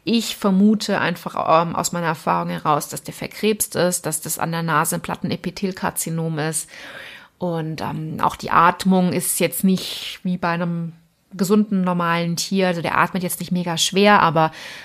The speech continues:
man sieht einfach, dass da, wenn man genau hinschaut, dass da irgendwas im Argen ist. Und die Verletzung am Bein ist natürlich f-, n-, nicht gut zu sehen, weil er, er es ja nicht zeigt, ne? Aber er, ähm, hat da, ähm,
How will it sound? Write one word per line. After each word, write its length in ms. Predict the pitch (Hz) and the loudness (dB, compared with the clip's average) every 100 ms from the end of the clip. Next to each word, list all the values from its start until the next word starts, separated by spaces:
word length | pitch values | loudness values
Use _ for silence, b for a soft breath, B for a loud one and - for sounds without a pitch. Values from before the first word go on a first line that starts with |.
| B | B
man 180 | 180 165 | -4 -2
sieht 180 | 180 156 | -2 0
einfach, 320 | - 165 151 | -2 -2 -6
dass 240 | 151 143 | -8 -8
da, 240 | - 156 - | -2 -2 0
wenn 140 | 156 | -2
man 80 | 165 | -4
genau 240 | 165 170 165 | -6 -4 -4
hinschaut, 560 | 170 160 170 143 - | -4 -2 0 0 -2
dass 180 | 151 143 | -6 -4
da 220 | 147 131 - | -6 -2 4
irgendwas 520 | 208 175 156 151 - | 6 4 -2 -6 -6
im 120 | - | -4
Argen 420 | - 175 196 185 | 2 4 4 0
ist. 300 | - 165 - | -4 -6 -6
Und 320 | 175 151 151 - _ _ _ _ _ _ - B B B B | -6 -4 -6 -10 _ _ _ _ _ _ -12 B B B B
die 100 | 233 | 2
Verletzung 560 | 247 214 202 202 202 185 | 6 6 6 2 -2 2
am 160 | 185 | 2
Bein 640 | 180 170 180 190 190 - - - - - | 4 4 4 4 2 -2 -12 -20 -20 -12
ist 200 | - 196 | -6 0
natürlich 380 | 202 190 214 202 | 2 4 4 2
f-, 220 | - - | 0 -4
n-, 280 | 196 196 202 | 2 6 8
nicht 240 | 202 202 - | 6 6 2
gut 180 | 233 | 2
zu 140 | - 196 | 2 2
sehen, 360 | 180 208 226 | 4 6 6
weil 180 | 185 180 | 6 4
er, 160 | 170 - | 4 2
er 180 | 170 170 | 2 0
es 280 | - - | -2 -2
ja 100 | 175 | 2
nicht 240 | 180 185 - | 2 0 -4
zeigt, 460 | 151 170 247 - | 0 2 2 0
ne? 240 | 160 214 - | 0 2 4
Aber 260 | 180 180 | 4 4
er, 320 | - 175 175 180 B B B B | 4 4 4 2 B B B B
ähm, 240 | 175 180 175 | -4 -2 -2
hat 180 | - | 0
da, 400 | 170 170 170 156 | 4 4 4 2
ähm, 440 | 165 170 165 - | 0 -2 -4 -6